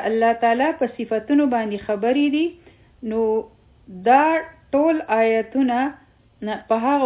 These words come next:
ورځو کې نازل شوي وو. او چې کوم بیا را روان 31 آیتونه دي، نو په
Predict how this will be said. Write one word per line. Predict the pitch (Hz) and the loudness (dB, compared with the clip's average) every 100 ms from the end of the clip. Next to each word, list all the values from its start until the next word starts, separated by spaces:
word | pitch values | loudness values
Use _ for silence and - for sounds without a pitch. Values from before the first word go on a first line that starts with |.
| 240 | 4
ورځو | 254 262 262 | 2 0 -4
کې | 226 | -4
نازل | 208 196 190 190 | -4 -2 -4 -4
شوي | - 254 277 | -4 -2 -2
وو. | 302 349 349 _ _ _ _ _ _ - | -2 -4 -8 _ _ _ _ _ _ -6
او | 214 214 | -2 -2
چې | 220 - 233 233 233 - | -4 -8 -6 -6 -8 -10
کوم | - 285 269 | -2 2 2
بیا | 254 285 277 | 4 2 4
را | 247 | 4
روان | 226 220 233 285 302 285 - | 4 2 2 0 0 -2 -8
31 | 214 214 208 208 220 220 240 226 311 311 214 | -6 -4 -6 -4 -4 -2 -2 0 0 0 -2
آیتونه | 220 220 214 285 277 208 | 0 -2 0 0 0 -2
دي، | 220 294 - _ _ _ _ - | -4 -6 -8 _ _ _ _ -12
نو | 214 | -6
په | 226 | -2